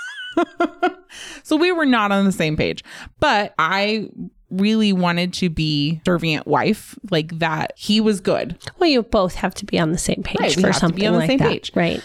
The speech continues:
Speaker 1: I, again, you never wanna trap your spouse into something. And so I left it alone.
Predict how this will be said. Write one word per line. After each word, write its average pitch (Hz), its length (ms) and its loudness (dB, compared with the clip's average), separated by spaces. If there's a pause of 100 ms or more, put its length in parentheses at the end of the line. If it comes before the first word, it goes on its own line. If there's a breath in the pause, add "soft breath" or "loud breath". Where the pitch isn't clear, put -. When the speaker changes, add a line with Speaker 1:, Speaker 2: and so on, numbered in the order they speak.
Speaker 1:
I, 175 300 -2
again, 190 380 -2
you 175 120 -2
never 165 220 2
wanna 185 160 -4
trap - 600 -2 (360)
your 190 120 2
spouse - 600 -2 (260)
into 165 260 2
something. 175 560 0
And 180 300 0
so 165 360 0
I 170 120 0
left 156 220 -2
it 180 60 4
alone. 220 380 0